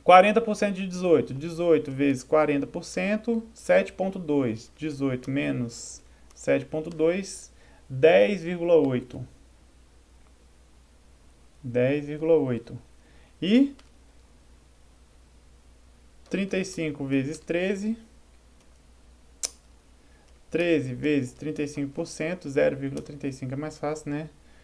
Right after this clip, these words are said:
Quatro ponto cinquenta e cinco, treze menos isso, oito vírgula quarenta e cinco.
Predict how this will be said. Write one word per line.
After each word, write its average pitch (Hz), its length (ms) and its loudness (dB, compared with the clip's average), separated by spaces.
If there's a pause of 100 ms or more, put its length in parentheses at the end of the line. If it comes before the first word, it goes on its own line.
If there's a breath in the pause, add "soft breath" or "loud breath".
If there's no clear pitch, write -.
(160 soft breath)
Quatro 151 260 0
ponto 143 160 -4
cinquenta 147 280 -6
e - 20 -4
cinco, 175 280 -10
treze 139 600 -2 (400)
menos 131 460 -6
isso, 180 420 -6 (560 soft breath)
oito 185 320 -2
vírgula 151 340 -4
quarenta 151 280 -6
e 147 80 -8
cinco. - 340 -14